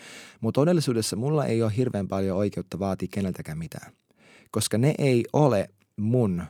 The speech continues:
palvelija. Ne ei kuulu mulle.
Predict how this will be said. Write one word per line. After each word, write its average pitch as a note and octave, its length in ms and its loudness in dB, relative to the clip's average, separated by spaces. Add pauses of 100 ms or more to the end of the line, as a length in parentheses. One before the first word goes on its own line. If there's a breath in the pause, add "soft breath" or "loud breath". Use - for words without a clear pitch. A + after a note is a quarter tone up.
(140)
palvelija. - 480 -4 (600)
Ne C3 180 0
ei B2 280 0
kuulu A2 440 4 (240)
mulle. F2 380 -6